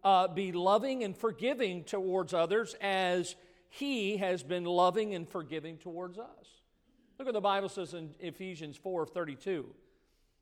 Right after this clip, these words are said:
"And be ye kind one to another, tender-hearted, forgiving one another,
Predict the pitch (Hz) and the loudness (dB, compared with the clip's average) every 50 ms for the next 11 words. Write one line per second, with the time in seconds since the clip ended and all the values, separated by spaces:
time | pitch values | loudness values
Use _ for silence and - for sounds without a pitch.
0 | _ _ - 151 143 156 160 175 202 220 208 - 226 208 202 196 196 190 170 170 | _ _ -12 -8 -4 -4 -4 -2 -4 -4 -4 -4 -2 -2 0 0 -2 0 0 0
1 | 180 185 170 196 208 208 233 254 202 160 143 143 160 180 214 - - _ _ _ | 0 -2 -2 -2 -2 0 2 4 4 4 4 2 0 -2 -4 -8 -16 _ _ _
2 | _ _ _ _ _ _ _ _ _ _ _ - - 196 196 208 240 254 214 180 | _ _ _ _ _ _ _ _ _ _ _ -6 -4 -2 0 2 2 2 4 6
3 | 202 180 175 165 160 175 196 208 214 226 208 - - _ _ _ _ _ _ _ | 6 6 8 6 4 2 0 -2 -4 -8 -18 -20 -20 _ _ _ _ _ _ _
4 | _ _ _ _ - 185 165 147 196 214 214 277 240 208 185 180 170 170 165 165 | _ _ _ _ -6 -6 0 4 4 4 4 4 0 0 0 0 0 0 2 4
5 | 165 165 170 175 180 185 190 180 | 4 4 4 4 2 0 0 -4